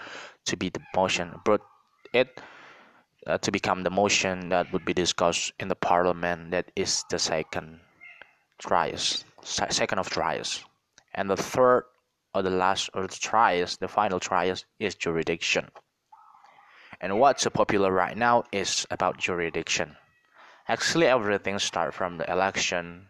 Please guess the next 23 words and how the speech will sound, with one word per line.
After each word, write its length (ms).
for 200
the 80
president. 500
Election 380
for 140
the 80
president, 680
two 60
thousand 300
nineteen, 340
twenty 960
twenty-six, 460
if 100
I'm 140
not 180
wrong. 160
Twenty-six, 560
yeah. 80
Twenty-six 460
or 100
twenty-seven. 640
Twenty-six 600
May. 340